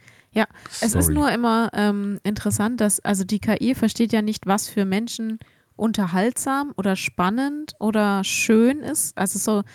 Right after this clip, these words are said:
Speaker 1: so gefühlte Dinge kann die K I ja nicht nachvollziehen. Das heißt, man muss versuchen, ihr das irgendwie möglichst genau zu beschreiben, was man von ihr erwartet irgendwie. Ich erwarte in der Story drei Wendungen oder so. Oder ich erwarte,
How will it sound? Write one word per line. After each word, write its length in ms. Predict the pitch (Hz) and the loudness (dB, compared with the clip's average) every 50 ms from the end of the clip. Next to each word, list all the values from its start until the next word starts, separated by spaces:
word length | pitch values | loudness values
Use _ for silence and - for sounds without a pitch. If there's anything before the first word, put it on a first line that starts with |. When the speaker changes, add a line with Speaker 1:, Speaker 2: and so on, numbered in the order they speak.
| - - - _ - | -20 -20 -20 _ -6
Speaker 1:
so 140 | - - 208 | -2 -2 0
gefühlte 640 | - 196 214 - - 285 302 370 392 - 233 190 | 2 0 -2 0 4 4 6 6 4 4 0 -2
Dinge 400 | 175 180 175 170 185 202 220 254 _ _ _ - - | 0 0 -2 0 0 -2 -2 -4 _ _ _ -12 -6
kann 160 | - 196 208 | -2 -2 0
die 100 | 196 202 | 0 0
K 100 | - 220 - | 0 -2 -2
I 120 | - 254 | 0 0
ja 100 | 247 208 | 0 0
nicht 220 | 190 185 185 - 190 | 0 -2 -4 -4 -2
nachvollziehen. 560 | 190 208 - - 170 165 - - 165 165 160 | -4 -4 -2 -4 -4 -4 -4 -4 -6 -6 -4
Das 140 | 175 - 202 | -4 0 0
heißt, 180 | 196 196 - _ - - - - - | 0 0 0 _ -16 -20 -20 -14 -6
man 80 | - 202 | -4 -2
muss 120 | 208 202 | 0 0
versuchen, 420 | - 208 202 - 262 277 262 269 214 | 0 0 0 2 2 2 2 0 -2
ihr 140 | - 202 | -2 0
das 140 | 190 196 190 | 0 -2 -2
irgendwie 400 | - - 196 190 190 190 190 190 | -2 -4 -4 -4 -4 -4 -2 -2
möglichst 560 | 190 196 202 208 - 208 202 214 - - - - 233 | 0 0 -2 -2 0 0 -2 0 -2 -6 -10 -8 -4
genau 340 | - 196 185 185 196 214 226 | -2 -2 0 2 2 0 0
zu 180 | - - 196 | 0 -2 -4
beschreiben, 640 | 180 196 - - - - 185 190 220 202 175 160 165 | -2 -2 -4 -4 -2 0 2 2 2 0 -2 -4 -4
was 180 | 170 180 - | -4 -4 -2
man 140 | - 180 175 | -4 -4 -4
von 140 | - 190 180 | -4 -6 -4
ihr 140 | 175 180 170 | -2 -2 -2
erwartet 520 | 165 156 170 175 196 - - 175 170 - | -2 -2 -2 -2 -2 0 0 -2 -4 -4
irgendwie. 480 | - - 165 170 170 160 - 185 180 - - - - - | -4 -6 -6 -6 -6 -6 -6 -6 -6 -6 -8 -16 -20 -10
Ich 100 | - - | -4 0
erwarte 380 | 185 185 151 170 180 208 - 202 | 0 2 4 4 4 4 2 2
in 180 | - 202 202 | 0 0 -2
der 100 | 185 185 | 0 -2
Story 460 | 185 - - 180 180 196 202 196 190 185 | -2 0 0 0 2 2 4 2 2 2
drei 640 | - 208 - - - 175 185 190 196 202 196 185 - - | 0 -2 -2 0 2 2 4 4 4 4 2 0 -2 0
Wendungen 720 | 165 180 202 208 185 180 170 160 160 156 156 151 147 - - - | 0 0 0 2 0 0 0 0 -2 -4 -4 -8 -12 -10 -4 -2
oder 180 | 170 170 165 | 0 2 2
so. 240 | 165 - 156 160 190 - - - - - _ _ - | 2 0 -2 -4 -4 -8 -12 -20 -20 -20 _ _ -4
Oder 220 | 170 175 175 170 | -2 0 0 0
ich 120 | 180 - - | -2 -2 -2
erwarte, 720 | 175 165 165 160 180 196 - 208 185 190 185 185 180 | -2 0 2 2 2 2 2 2 2 2 2 0 -2